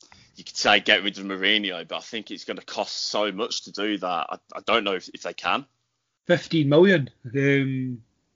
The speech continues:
Speaker 2: according to Spurs fans that, um, I've spoke to on Twitter,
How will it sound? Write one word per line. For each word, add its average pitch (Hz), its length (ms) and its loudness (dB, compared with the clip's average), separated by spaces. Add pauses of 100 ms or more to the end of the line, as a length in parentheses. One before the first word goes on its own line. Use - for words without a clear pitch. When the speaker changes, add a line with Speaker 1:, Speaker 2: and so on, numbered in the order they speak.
(800)
Speaker 2:
according 151 380 4
to 147 80 -8
Spurs 156 360 2
fans 143 440 4
that, 135 160 0
um, 127 520 2
I've 135 160 -8
spoke 151 340 -2
to 135 100 0
on 127 100 2
Twitter, 165 380 0